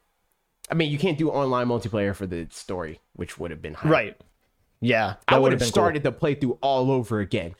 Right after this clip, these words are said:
Speaker 1: and, like, got the game. My friend used, I usually stream with her. I would have bought it for her so that we, <laughs> so we
Speaker 2: Mm.
Speaker 1: could play it, 'cause that
Speaker 2: Yeah,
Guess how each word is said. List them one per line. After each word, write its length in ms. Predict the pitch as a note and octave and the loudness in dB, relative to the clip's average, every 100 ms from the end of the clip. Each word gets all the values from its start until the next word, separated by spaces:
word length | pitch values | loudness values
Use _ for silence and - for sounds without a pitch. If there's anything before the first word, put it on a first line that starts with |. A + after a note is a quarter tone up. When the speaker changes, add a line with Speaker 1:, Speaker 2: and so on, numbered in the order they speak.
| _ - | _ -4
Speaker 1:
and, 160 | B2 C3 | -2 0
like, 460 | A#2+ A2+ G2+ - C3 A2 A2+ C#3 A#2 | 0 0 -4 -8 -6 -6 -6 -10 -2
got 260 | D3+ C3+ - | -2 0 -2
the 80 | |
game. 320 | B2 C#3 B2 C3 | -2 -2 -2 0
My 160 | A#2+ | -2
friend 320 | - C3+ A#2+ | 0 0 0
used, 320 | B2 C3 C#3 - A2 G#2+ | 0 -2 -4 -10 -8 -4
I 120 | A2+ | 0
usually 320 | A#2+ A2+ B2 | 0 0 -2
stream 260 | G2+ B2 G#2+ | -2 -2 0
with 100 | G#2+ | 0
her. 200 | A2+ A2+ _ _ - | -2 -4 _ _ 0
I 60 | D3 | 2
would 140 | D3 | 2
have 100 | A2 | 0
bought 240 | B2+ A#2 | 0 -2
it 80 | F#2+ | -2
for 120 | - | -2
her 260 | - F2+ - - | -2 -2 -4 -6
so 180 | - | -4
that 140 | A2 A2 | 0 0
we, 100 | A#2 - _ | -2 -6 _
<laughs> 200 | _ - | _ -8
so 180 | C3+ D#3 | 0 2
we 160 | D3+ | 2
Speaker 2:
Mm. 20 | B2 | 0
Speaker 1:
could 120 | G2 | -2
play 280 | A#2 F#2+ - | -2 -2 -2
it, 400 | G#3 C4+ C4+ G3 | -2 -2 -6 -4
'cause 160 | A#2+ G#2+ | -4 0
that 160 | |
Speaker 2:
Yeah, 60 | B2 | 4